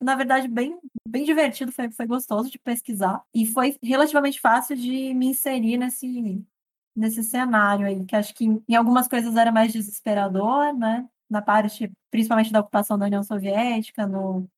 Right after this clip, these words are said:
não poder fazer manifestações, tudo ter que ter aquele cuidado, acho que lembra um pouco a nossa ditadura militar, ao mesmo tempo que teve esse respiro um pouco de, nossa, é propaganda, propaganda, <laughs> propaganda o tempo todo.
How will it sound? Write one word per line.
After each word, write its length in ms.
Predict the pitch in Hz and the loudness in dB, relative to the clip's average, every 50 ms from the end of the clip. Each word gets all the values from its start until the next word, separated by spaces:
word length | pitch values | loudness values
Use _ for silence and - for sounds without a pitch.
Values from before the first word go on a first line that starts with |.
| _ _ | _ _
não 200 | 208 214 220 220 | 2 4 4 4
poder 420 | - 240 208 220 220 214 214 220 | 2 2 2 4 4 2 2 2
fazer 280 | - 226 214 208 220 214 | 0 0 2 2 2 2
manifestações, 1400 | 202 208 208 214 214 208 202 - - 185 185 - - - 214 208 220 233 233 226 220 214 202 196 190 185 185 190 | 2 0 -2 -2 -2 -6 -6 -6 -10 -10 -10 -10 -8 -4 0 2 4 4 6 6 6 4 2 0 -2 -4 -4 -6
tudo 320 | - - 220 214 208 208 208 _ _ _ _ _ _ _ _ _ | -4 -4 -4 -2 -2 -4 -6 _ _ _ _ _ _ _ _ _
ter 100 | - 214 | -4 -4
que 80 | 190 196 | -4 -2
ter 100 | _ 208 | _ -6
aquele 220 | 196 202 208 196 | -4 -4 -6 -8
cuidado, 480 | 185 - 220 202 185 196 208 214 208 190 | -6 -4 -4 0 2 4 4 4 2 0
acho 140 | 190 185 - | -4 -6 -4
que 80 | - | -2
lembra 220 | 202 196 202 202 208 | 0 2 2 2 0
um 40 | 202 | 0
pouco 220 | 208 208 202 - | 0 -2 -2 0
a 40 | 196 | -4
nossa 220 | 196 202 - 208 | -4 -4 -6 -8
ditadura 420 | 190 - - 208 190 185 190 190 190 | -10 -8 -8 -6 -4 -4 -2 -2 -2
militar, 680 | 185 190 190 185 185 - - 202 208 220 240 254 254 - _ | -2 -2 -2 -4 -4 -4 -2 -2 -2 0 -2 -4 -6 -4 _
ao 140 | - 208 208 | 0 2 4
mesmo 360 | 226 247 269 285 277 262 247 | 4 6 6 4 4 2 -2
tempo 300 | 247 - 240 247 254 247 | 0 0 0 0 0 -2
que 100 | - 233 | -10 -10
teve 240 | - 254 240 240 254 | -6 -6 -4 -4 -4
esse 140 | 247 254 | -4 -2
respiro 580 | 254 247 262 247 - - - 226 240 285 294 262 | -2 0 0 0 -2 -4 -2 0 2 2 2 2
um 100 | 233 220 | 0 -2
pouco 360 | 220 240 220 226 226 - 233 | 0 0 0 0 0 -2 -4
de, 220 | 220 202 208 214 202 | -4 -2 -2 -4 0
nossa, 340 | 202 214 233 254 254 - | 2 2 2 2 -2 -6
é 40 | 208 | -10
propaganda, 500 | 208 220 208 - 202 196 196 214 247 262 | -10 -10 -8 -6 -6 -2 -2 -2 -4 -4
propaganda, 420 | - 220 - 226 214 220 240 254 220 | -8 -6 -4 0 0 2 2 2 -2
<laughs> 80 | - | -2
propaganda 320 | _ - 247 202 196 190 202 | _ -6 -4 -4 -4 -4 -6
o 20 | |
tempo 400 | 196 _ 202 196 214 220 226 208 | -8 _ -4 -4 -4 -4 -6 -10
todo. 340 | - - 196 190 196 220 | -8 -6 -6 -4 -4 -6